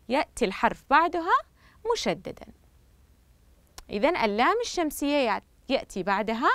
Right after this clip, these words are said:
أحد هذه الحروف: التاء والثاء، الدال والذال، الراء والزاء، السين والشين، والصاد والضاد،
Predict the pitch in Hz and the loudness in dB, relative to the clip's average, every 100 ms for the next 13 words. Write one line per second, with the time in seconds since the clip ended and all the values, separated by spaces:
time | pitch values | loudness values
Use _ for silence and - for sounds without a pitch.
0 | 571 - - - 226 180 190 170 - 190 | 0 -2 -2 -2 -2 -2 -4 -6 -6 -2
1 | 220 403 554 - - - - - - _ | 0 0 -2 -10 -20 -20 -8 -6 -6 _
2 | - 285 165 175 185 - - 214 233 370 | 4 6 6 2 -4 -6 -2 2 4 2
3 | 587 _ _ _ _ - 220 170 190 269 | -2 _ _ _ _ -4 -4 -4 -2 2
4 | 254 175 156 175 160 165 208 233 330 523 | 4 4 -2 -8 -8 -4 2 4 2 0
5 | - _ _ _ - 247 214 208 226 165 | -8 _ _ _ 0 0 0 2 4 2
6 | - 185 170 - 240 262 285 - _ _ | -2 -6 -6 -2 2 2 0 -8 _ _
7 | _ 202 - - 294 302 180 151 165 - | _ -12 -10 -6 -4 -2 -4 -6 -10 -10
8 | - 254 285 311 359 - - _ - 185 | -6 -4 -2 -4 -6 -12 -20 _ -6 -6
9 | - - 226 - - - _ 226 277 427 | -6 0 0 0 -4 -20 _ 2 4 4